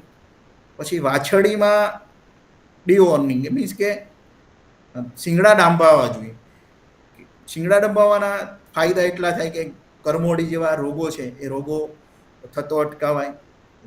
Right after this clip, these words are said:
જેમ સ્પેસ જે છે એ ઓછો જોઈએ અને એનો વિકાસ પણ સારો થતો જોવા મળે છે. બીજા બસ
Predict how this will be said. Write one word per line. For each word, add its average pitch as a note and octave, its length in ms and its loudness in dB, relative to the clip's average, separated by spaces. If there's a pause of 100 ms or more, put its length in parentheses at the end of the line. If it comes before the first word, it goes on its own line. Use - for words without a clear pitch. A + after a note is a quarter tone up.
જેમ C3+ 320 -6
સ્પેસ E3 680 -8 (180)
જે D3 160 -8
છે D3 320 -6 (580)
એ C#3+ 40 -4
ઓછો D3 380 -2
જોઈએ D3+ 340 -6 (580)
અને C3+ 160 -4
એનો C#3+ 560 -6 (160)
વિકાસ C#3+ 400 -4
પણ C#3+ 280 -8
સારો C3+ 440 -6 (800)
થતો C3 400 -6
જોવા B2+ 280 -2
મળે A#2 240 -6
છે. A2+ 180 -14 (1300)
બીજા D#3 380 0 (380)
બસ C#3 200 -10